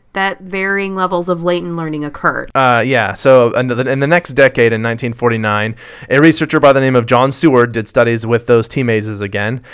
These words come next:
Speaker 2: and rats were presented with maze tasks, again with food and with no food, and again showed that rats were able to figure out tasks with food present more quickly. There's actually something we didn't say before, was that in group one, the ones that always had food, they were the fastest with the least amount of errors,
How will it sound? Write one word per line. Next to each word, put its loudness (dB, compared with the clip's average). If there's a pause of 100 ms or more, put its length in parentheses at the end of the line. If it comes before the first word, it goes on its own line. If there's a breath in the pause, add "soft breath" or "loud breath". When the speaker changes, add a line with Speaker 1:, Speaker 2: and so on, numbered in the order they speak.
(140 loud breath)
Speaker 2:
and 0
rats 0
were 2
presented -2
with 0
maze -2
tasks, -6
again -2
with 0
food 2
and -4
with -4
no 0
food, -4 (260 loud breath)
and 0
again 0
showed 4
that 2
rats -4
were 4
able 0
to -4
figure 0
out 4
tasks -2
with -4
food -4
present -4 (280 loud breath)
more -2
quickly. -2 (180 loud breath)
There's 2
actually 2
something 0
we 4
didn't 2
say 2
before, 2
was -4
that 0
in -2
group -2
one, 2
the -2
ones 0
that 0
always -2
had 0
food, 0
they 4
were 2
the -2
fastest 2
with -4
the -8
least -4
amount -2
of -4
errors, -4